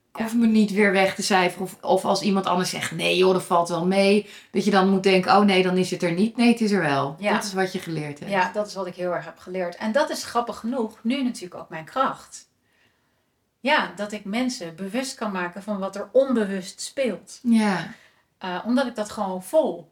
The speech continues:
Speaker 1: Ja.
Speaker 2: En dat kan je niet altijd, ik kan niet altijd duiden hoe ik dat voel of weet. Dat is een weet of een gevoel diep
Speaker 1: Ja,
Speaker 2: van binnen.
Speaker 1: dat is
Speaker 2: Heel
Speaker 1: gewoon
Speaker 2: veel
Speaker 1: je,
Speaker 2: mensen
Speaker 1: dat is je
Speaker 2: hebben dat.
Speaker 1: kracht.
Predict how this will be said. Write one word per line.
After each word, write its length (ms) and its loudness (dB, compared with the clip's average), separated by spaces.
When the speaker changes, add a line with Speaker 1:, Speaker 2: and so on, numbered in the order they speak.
Speaker 1:
Ja. 360 -2
Speaker 2:
En 100 -10
dat 140 -8
kan 220 0
je 60 -2
niet 260 -6
altijd, 640 -8
ik 140 -12
kan 140 -2
niet 160 -8
altijd 280 -4
duiden 320 -2
hoe 160 -8
ik 100 -14
dat 180 -8
voel 420 -10
of 200 -10
weet. 500 -4
Dat 180 -12
is 140 -12
een 260 -6
weet 320 0
of 100 -14
een 100 -18
gevoel 340 -10
diep 160 -8
Speaker 1:
Ja, 100 0
Speaker 2:
van 80 0
binnen. 240 -2
Speaker 1:
dat 80 -2
is 60 0
Speaker 2:
Heel 100 2
Speaker 1:
gewoon 120 -2
Speaker 2:
veel 100 -2
Speaker 1:
je, 60 0
Speaker 2:
mensen 180 -4
Speaker 1:
dat 80 -6
is 80 -8
je 60 -2
Speaker 2:
hebben 240 -6
dat. 220 -6
Speaker 1:
kracht. 540 -4